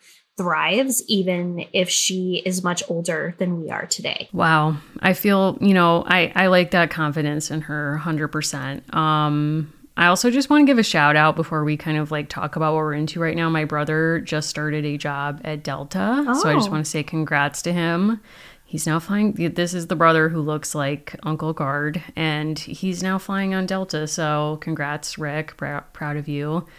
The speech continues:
Speaker 2: Um, but, you know, I was like, "Rick," I, I described Julie's dad, and I was like, "Please don't be like this.
Speaker 1: <laughs>
Speaker 2: Learn from this book you've never read."
Speaker 1: Do you think that there are pilots who listen to this show while commandeering an airplane?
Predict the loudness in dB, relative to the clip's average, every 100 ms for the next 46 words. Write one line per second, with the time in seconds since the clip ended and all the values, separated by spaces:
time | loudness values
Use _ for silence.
0 | -20 -20 -14 0 4 6 4 4 2 4
1 | 4 4 0 0 2 2 4 2 2 0
2 | 0 4 4 4 2 0 -2 -6 -6 -6
3 | -4 -6 -6 -4 -2 -4 -4 -8 -10 -10
4 | -6 -2 2 4 4 0 -12 -6 4 6
5 | 6 4 0 2 0 -2 0 0 2 -2
6 | -2 -2 0 0 0 -2 -4 -6 _ _
7 | _ -20 _ -6 -4 -2 -2 -2 2 2
8 | 4 2 -2 -2 -2 0 2 2 2 0
9 | 0 -2 -4 -2 0 0 0 -2 -2 0
10 | 0 2 2 0 -2 -4 -6 0 4 6
11 | 4 0 -4 2 2 2 0 -2 -4 -6
12 | -6 -8 -8 -10 -10